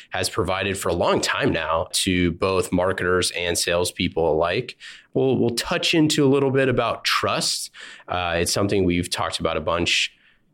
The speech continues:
you know, here on Marketing Trends and how important that is for marketers to be able to engage the right way. So first, let's get into it. Share a little bit about your background. How'd you get into marketing?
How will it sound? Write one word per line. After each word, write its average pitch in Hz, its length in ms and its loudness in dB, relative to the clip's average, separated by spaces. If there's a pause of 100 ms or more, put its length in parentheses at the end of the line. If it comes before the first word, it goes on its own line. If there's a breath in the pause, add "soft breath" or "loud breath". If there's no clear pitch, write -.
(100)
you - 40 0
know, 85 140 0
here 87 320 0
on 82 100 0
Marketing 82 440 0
Trends 87 340 0
and 80 100 0
how 80 220 0
important 85 480 0
that 80 220 -2
is 82 200 0
for - 200 -2
marketers 80 540 -2
to - 60 -6
be 82 120 -2
able 80 180 0
to 80 60 2
engage 78 420 0
the 80 80 -2
right 78 180 0
way. 85 300 0 (340 loud breath)
So 80 280 -2
first, 95 360 -2
let's 95 180 0
get 90 140 -2
into 104 280 2
it. 90 280 -2 (120)
Share - 220 0
a 113 40 4
little 113 200 2
bit 110 120 0
about 107 240 0
your 95 80 0
background. 101 380 -4
How'd 98 120 -2
you 104 60 0
get 104 140 0
into 101 120 2
marketing? 104 380 -2